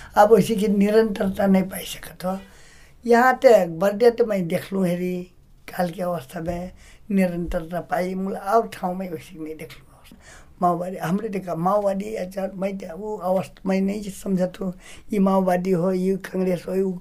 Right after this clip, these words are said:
का हो, ये का हो, मैं वो नहीं समझत हूँ। मुल एक ठो विचार के लिए मैं परिवर्तन, विचार के लिए हो, मन इनके तो, नहीं तो सबको डाडो भाई दे हुई। उ फिर मुल्क के विकास के लगते, अब एक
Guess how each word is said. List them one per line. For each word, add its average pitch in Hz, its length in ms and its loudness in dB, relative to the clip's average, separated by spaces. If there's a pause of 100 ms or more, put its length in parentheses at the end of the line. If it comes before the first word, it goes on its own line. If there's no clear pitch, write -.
का 190 180 0
हो, 190 220 0
ये 208 120 -10
का 185 180 -12
हो, 185 200 -10 (140)
मैं 190 180 -2
वो 190 200 -8
नहीं 190 200 -6
समझत 190 420 -8
हूँ। - 80 -20 (520)
मुल 233 280 0 (760)
एक - 140 -20
ठो - 120 -10
विचार 175 400 -8 (120)
के 175 60 -18
लिए - 280 -20 (120)
मैं - 100 -20 (420)
परिवर्तन, 160 640 -8
विचार 196 340 2
के 190 120 -10
लिए 190 160 -6
हो, 170 220 -10 (400)
मन 180 160 2
इनके 175 220 -6
तो, - 140 -20 (440)
नहीं 185 100 -4
तो 185 120 -4
सबको 185 320 -12
डाडो 175 300 -4
भाई 160 180 -6
दे 170 140 -8
हुई। 139 100 -12 (460)
उ 220 100 0
फिर 214 140 6
मुल्क 208 380 -2
के 214 140 4
विकास 190 420 -2
के - 120 -10
लगते, 190 360 -2
अब 202 440 -8
एक 180 80 -8